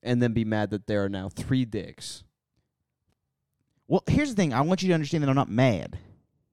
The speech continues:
Speaker 1: Mm-hmm.
Speaker 2: I'm not mad that there's dicks, w-, big clits there. <laughs> I'm just worried that I'm never gonna fuck a pussy, you know?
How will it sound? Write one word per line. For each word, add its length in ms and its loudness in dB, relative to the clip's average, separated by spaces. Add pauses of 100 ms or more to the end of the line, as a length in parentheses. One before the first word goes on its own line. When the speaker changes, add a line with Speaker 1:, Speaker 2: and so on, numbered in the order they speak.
Speaker 1:
Mm-hmm. 220 0
Speaker 2:
I'm 120 -6 (380)
not 180 2
mad 280 6
that 100 2
there's 180 0
dicks, 320 -2 (140)
w-, 240 -4 (500)
big 260 4
clits 380 0
there. 480 0 (420)
<laughs> 800 -14
I'm 240 6
just 160 4
worried 520 8 (1600)
that 140 6
I'm 80 6
never 220 8
gonna 160 4
fuck 220 2
a 40 -8
pussy, 580 0
you 160 0
know? 280 2